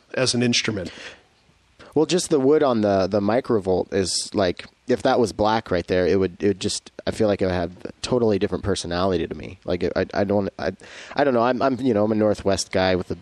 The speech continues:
Speaker 2: with a big beard, pretty typical. I like, I like wood panel stuff. So yeah, it's, uh, I'm, I'm happy to see you guys kept with that. Um,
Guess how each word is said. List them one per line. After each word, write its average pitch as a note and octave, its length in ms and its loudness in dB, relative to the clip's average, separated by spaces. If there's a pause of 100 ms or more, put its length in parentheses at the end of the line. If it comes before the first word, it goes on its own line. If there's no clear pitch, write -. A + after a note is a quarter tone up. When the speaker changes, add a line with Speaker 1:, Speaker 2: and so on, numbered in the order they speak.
Speaker 2:
with F#2 160 -6
a E2+ 60 -4
big E2+ 260 -4
beard, F2 360 -2 (180)
pretty F2 180 -2
typical. F2+ 540 -4 (420)
I F#2 80 2
like, E2+ 420 -2 (180)
I F#2+ 60 -4
like G2+ 200 0
wood G#2 240 2
panel D#2 300 -8
stuff. - 360 -14
So F2 380 -2 (180)
yeah, G2 260 0
it's, - 260 -4
uh, F#2 160 0
I'm, G2 240 0
I'm A2+ 160 0
happy B2 280 -2
to G#2 80 0
see - 180 -2
you F#2+ 120 2
guys F2 380 -2 (400)
kept - 240 -2
with - 140 -2
that. - 220 -6 (480)
Um, F2 360 -2